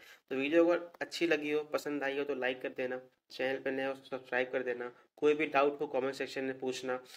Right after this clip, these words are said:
जिनका नहीं हुआ है, कोई बात नहीं, दो हज़ार बाईस wait कर रहा है, उसका exam बहुत ही अच्छे से दो, कोई भी frustration की ज़रूरत नहीं है। बहुत ज़्यादा vacancy है दो हज़ार बाईस में, सबका selection होगा।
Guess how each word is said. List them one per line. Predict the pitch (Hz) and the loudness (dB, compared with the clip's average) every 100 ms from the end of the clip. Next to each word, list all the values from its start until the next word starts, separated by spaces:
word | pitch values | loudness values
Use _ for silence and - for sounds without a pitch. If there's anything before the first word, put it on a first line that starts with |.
| - 139 | -10 -6
जिनका | 135 147 | 0 2
नहीं | 139 143 | 2 2
हुआ | 143 139 | 2 2
है, | 139 139 | -2 -2
कोई | - 135 | 0 2
बात | 135 127 131 | 2 0 -2
नहीं, | 139 | -8
दो | 127 | 0
हज़ार | 127 | 0
बाईस | 127 127 127 127 | 2 2 2 -2
wait | 127 127 | -2 -2
कर | 123 | -2
रहा | 123 | 0
है, | 131 | -2
उसका | - 127 _ 135 131 | -4 -12 _ -2 -2
exam | 131 - 131 127 | -6 -6 -4 -2
बहुत | 120 123 | -4 -2
ही | 131 | -4
अच्छे | 127 117 131 | -6 -8 -8
से | 131 | -6
दो, | 131 131 - - _ | -6 -8 -10 -20 _
कोई | - 151 | -2 0
भी | 151 | 0
frustration | 147 139 139 131 139 | -2 -2 -2 -4 -2
की | 131 | -2
ज़रूरत | 127 127 127 | 2 2 0
नहीं | 127 131 | -4 -4
है। | 135 131 _ - | -4 -8 _ -8
बहुत | 123 143 | -2 0
ज़्यादा | 135 139 | 0 0
vacancy | 139 135 131 131 | 0 0 -4 -2
है | 139 | -4
दो | 135 | -2
हज़ार | 131 | 0
बाईस | 127 127 135 | 0 0 -6
में, | 131 - _ | -12 -14 _
सबका | - - 151 - 165 | -20 4 4 6 2
selection | 139 127 - 127 | 4 0 2 0
होगा। | 113 110 | 0 -2